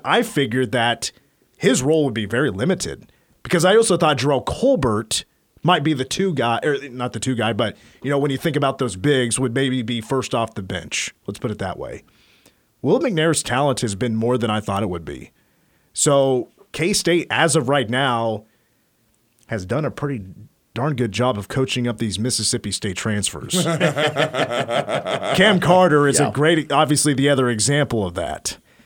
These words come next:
Speaker 1: So I, I do have plenty of optimism.
Speaker 2: Let's also bear in mind that you brought up the spacing that is in place for these last three non-conference games. What has taken place over the course of these last couple of months with this team is that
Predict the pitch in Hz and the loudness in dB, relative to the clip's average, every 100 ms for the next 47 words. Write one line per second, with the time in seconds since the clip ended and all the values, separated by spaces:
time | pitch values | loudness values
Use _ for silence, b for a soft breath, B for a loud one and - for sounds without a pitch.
0 | b - - 135 123 120 - 151 156 170 | b -6 0 2 2 0 2 2 4 2
1 | 151 160 131 120 - 113 95 92 90 98 | 4 4 2 0 -2 -2 -2 -4 -6 -6
2 | 92 87 92 85 - _ _ - 135 - | -6 -4 -6 -10 -16 _ _ -2 0 0
3 | - - 85 - - 135 - 127 92 113 | -4 -10 -18 -6 2 2 4 4 6 6
4 | 107 95 98 110 107 95 87 82 92 95 | 6 4 4 4 4 2 0 0 2 2
5 | - - _ 98 131 117 127 107 107 - | 0 -10 _ 2 4 6 6 8 6 4
6 | 95 87 - - 107 - 104 87 - b | 0 0 2 4 4 4 2 0 -4 b
7 | b b 98 101 95 90 92 90 110 101 | b b 2 2 4 2 0 0 4 4
8 | 95 - 98 92 - 101 95 95 - 104 | 2 -2 -2 -2 0 2 2 0 -2 0
9 | 98 92 92 85 98 92 98 87 - 71 | 2 2 0 0 0 0 -4 -4 -2 -4
10 | 67 - b b b b b b _ - | -6 -12 b b b b b b _ -2
11 | 101 143 175 - 156 180 135 127 135 127 | 2 4 2 4 2 4 0 2 2 4
12 | 127 110 101 - 120 117 107 92 92 85 | 2 2 2 2 0 2 2 2 0 2
13 | 104 104 - 107 - 92 87 87 113 98 | 2 0 -2 -2 0 0 2 4 4 4
14 | - 107 110 - 123 - 156 131 104 87 | -2 0 0 2 0 2 0 2 2 4
15 | - - | 2 2